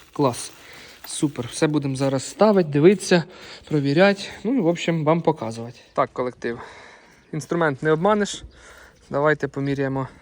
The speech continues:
діаметр штока. П'ятдесятка. Зараз отак трошки рівніше, клац. Все, п'ятдесятка, сто відсотків. Так, дивимося, менший.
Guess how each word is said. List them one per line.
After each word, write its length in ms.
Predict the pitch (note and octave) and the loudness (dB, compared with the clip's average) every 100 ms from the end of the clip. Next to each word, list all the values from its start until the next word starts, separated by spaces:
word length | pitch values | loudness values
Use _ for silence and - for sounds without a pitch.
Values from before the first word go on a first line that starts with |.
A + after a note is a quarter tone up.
| - - _ - - | -20 -20 _ -20 -6
діаметр 480 | C3+ C3 C3 C3 C3+ | -2 0 -2 -6 -6
штока. 460 | - C3+ - A2 - - - - - - - - - _ _ _ - _ - - - - - - | -6 -6 -6 -6 -8 -14 -12 -12 -14 -20 -20 -20 -20 _ _ _ -20 _ -18 -16 -16 -18 -20 -14
П'ятдесятка. 720 | C#3+ C3 - B2 A#2 - F3+ - _ - | -10 -8 -6 -8 -8 -4 -6 -6 _ -20
Зараз 280 | - C3 - | -16 -16 -16
отак 320 | C3+ - - - - | -18 -14 -14 -14 -16
трошки 400 | B2 - - C3 | -18 -16 -14 -12
рівніше, 440 | C3 C3 - - | -12 -12 -14 -16
клац. 360 | - E3+ - - - - - - - - - - _ - - _ | -10 -10 -10 -16 -20 -20 -20 -20 -20 -20 -20 -20 _ -20 -20 _
Все, 260 | - - B2+ - | -16 -12 -12 -8
п'ятдесятка, 720 | C#3+ C3+ - B2 - E3+ E3+ | -6 -4 -4 -4 -4 -6 -6
сто 260 | - - C#3 | -8 -6 -4
відсотків. 640 | C3 - B2+ - F3 F3+ - - - - | -4 -6 -10 -6 -6 -6 -10 -20 -20 -10
Так, 280 | C3 A#2+ C#3+ - | -6 -6 -8 -8
дивимося, 440 | C#3+ C3+ B2+ - | -6 -6 -8 -8
менший. 480 | C3 C3+ C3+ F#3 | -6 -6 -6 -6